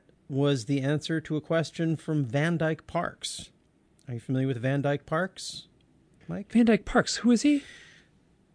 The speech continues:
Speaker 1: Uh, fans of the Beach Boys will know him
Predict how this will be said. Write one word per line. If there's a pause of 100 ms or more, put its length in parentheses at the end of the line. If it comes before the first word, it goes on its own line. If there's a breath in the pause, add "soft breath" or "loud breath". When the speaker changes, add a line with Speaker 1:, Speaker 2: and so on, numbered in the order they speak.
(120)
Speaker 1:
Uh,
fans
of
the
Beach
Boys
will
know
him